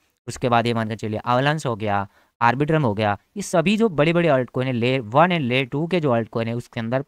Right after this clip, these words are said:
प्रॉफिट के चांसेस बन जाएंगे, पैसा आने के चांसेस हो जाएंगे। तो भी दोस्तों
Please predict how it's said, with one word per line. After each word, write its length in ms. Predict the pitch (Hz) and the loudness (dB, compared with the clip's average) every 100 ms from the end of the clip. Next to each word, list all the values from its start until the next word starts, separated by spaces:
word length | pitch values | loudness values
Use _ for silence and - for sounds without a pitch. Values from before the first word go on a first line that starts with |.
| _ _ | _ _
प्रॉफिट 400 | 107 107 - 147 | -4 -4 -4 -6
के 140 | - | -6
चांसेस 400 | 139 117 110 139 | -4 -2 -2 -2
बन 160 | 131 127 | -2 -2
जाएंगे, 300 | 131 135 170 - _ - | -2 -4 -6 -12 _ -4
पैसा 280 | 135 135 | -2 0
आने 140 | 117 110 | 0 -2
के 60 | 117 | -6
चांसेस 320 | 110 98 95 | -6 -4 -4
हो 100 | 87 | -6
जाएंगे। 260 | 87 - _ _ _ - | -10 -14 _ _ _ -2
तो 100 | 202 | 2
भी 100 | 214 | 4
दोस्तों 340 | 202 151 - | 4 4 0